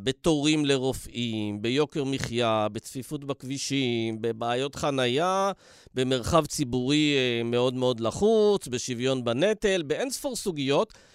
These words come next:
שכולן, כולן, כולן נובעות מהעובדה ש-, אה, בישראל מייצרים הרבה מאוד ילדים, סדר גודל של בין מאה שבעים למאה שמונים אלף, אה,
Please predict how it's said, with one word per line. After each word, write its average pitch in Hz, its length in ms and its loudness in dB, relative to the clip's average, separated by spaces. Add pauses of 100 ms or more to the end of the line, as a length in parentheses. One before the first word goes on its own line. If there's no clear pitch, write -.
(140)
שכולן, 175 600 2
כולן, 208 340 -2
כולן 160 360 -2
נובעות 151 560 -2
מהעובדה 135 800 -2
ש-, - 180 -12
אה, 113 680 -4
בישראל 120 500 -6
מייצרים 143 600 -6
הרבה 120 260 0
מאוד 143 200 -2
ילדים, 120 400 -2
סדר 123 240 -8
גודל 120 280 -6
של 117 160 -10
בין 123 240 -6 (400)
מאה 156 200 2
שבעים 156 400 0
למאה 147 280 0
שמונים 147 440 -2 (140)
אלף, 143 400 0
אה, 120 160 -2